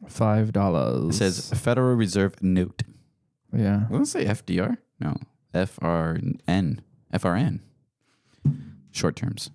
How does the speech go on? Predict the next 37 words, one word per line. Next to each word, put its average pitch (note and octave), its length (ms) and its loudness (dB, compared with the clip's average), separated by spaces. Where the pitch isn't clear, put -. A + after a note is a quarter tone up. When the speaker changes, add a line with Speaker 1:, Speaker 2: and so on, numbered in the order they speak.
Speaker 2:
You G2 80 2
know A2+ 60 4
what - 20 4
I'm G#2 60 2
saying? G#2+ 120 2
Speaker 1:
Federal, G#2 580 2
Federal A#2 440 4
Speaker 2:
Acronyms. A2 40 4
Speaker 1:
Reserve G#2+ 420 2
Corporation? B2 560 2
Speaker 2:
No. A2+ 240 0
Speaker 1:
F A2 100 0
R A2 200 4
N. A2 120 2
Oh, A#2 120 4
wait. G2 220 0
Speaker 2:
F-, - 400 -4
F A2+ 240 2
R G2+ 300 2
N. F2 360 0
Speaker 1:
Federal A#2 260 2
Reserve G#2 580 4
Speaker 2:
Note. G2+ 200 4
Speaker 1:
Network. G2+ 480 -2
Speaker 2:
Note. - 400 0
Speaker 1:
Note. - 440 -2
Speaker 2:
Note. - 320 -4
It's - 80 -12
like - 80 -2
an A2+ 80 4
acronym. B2 60 4
Speaker 1:
Network. - 400 0
Speaker 2:
It's - 320 -2
an F2+ 60 2
acronym. E2+ 400 0
But A#2+ 80 2
anyways, G2+ 380 2